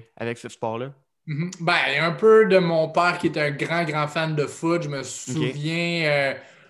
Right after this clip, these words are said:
Speaker 2: un peu les années de Doug Flutie avec les Bills de Buffalo, là. Plusieurs se souviennent de lui au Canada. Mais, euh, il y a eu une époque dans la N F L où on écoutait, euh, moi, mon père, les matchs des Bills.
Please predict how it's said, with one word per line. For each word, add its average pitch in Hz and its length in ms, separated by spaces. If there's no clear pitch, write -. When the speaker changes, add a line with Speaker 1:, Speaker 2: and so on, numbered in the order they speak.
Speaker 2:
un 165 160
peu 180 300
les 151 320
années 156 240
de 147 160
Doug 151 340
Flutie 151 460
avec 139 180
les 143 140
Bills 151 340
de 147 60
Buffalo, 139 500
là. 156 80
Plusieurs 147 340
se 147 140
souviennent 147 320
de 143 80
lui 139 160
au 156 100
Canada. 139 640
Mais, 131 760
euh, - 20
il 127 80
y 135 60
a - 20
eu 147 140
une 143 80
époque 147 360
dans 139 120
la 139 140
N 135 200
F - 100
L 147 220
où 143 40
on 135 100
écoutait, 139 640
euh, - 20
moi, 139 160
mon 135 180
père, 147 240
les 143 100
matchs 139 300
des 135 140
Bills. 147 500